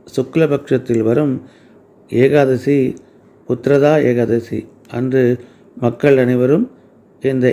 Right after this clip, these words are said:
ஏகாதசி விரதத்தை கடைப்பிடியுங்கள். அன்று உபவாசம் இருக்க வேண்டும், இரவில் கண் விழிக்க வேண்டும். மகாவிஷ்ணுவின் பாசுரங்கள், ஸ்ரீமத் பாகவதம்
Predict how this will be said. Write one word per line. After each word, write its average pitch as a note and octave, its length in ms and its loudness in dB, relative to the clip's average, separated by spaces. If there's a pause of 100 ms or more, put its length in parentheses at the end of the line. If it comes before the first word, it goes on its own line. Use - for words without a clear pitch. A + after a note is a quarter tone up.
ஏகாதசி C3+ 580 0
விரதத்தை B2 460 0 (300)
கடைப்பிடியுங்கள். A2+ 840 0 (920)
அன்று C3 340 2 (760)
உபவாசம் C#3+ 580 0 (120)
இருக்க B2 380 -2
வேண்டும், G#2+ 360 0 (400)
இரவில் C#3+ 400 2 (180)
கண் C#3 200 0
விழிக்க B2 360 0
வேண்டும். G#2 400 0 (1120)
மகாவிஷ்ணுவின் B2 840 2 (160)
பாசுரங்கள், A#2 680 -2 (560)
ஸ்ரீமத் D3 500 0
பாகவதம் B2 540 -2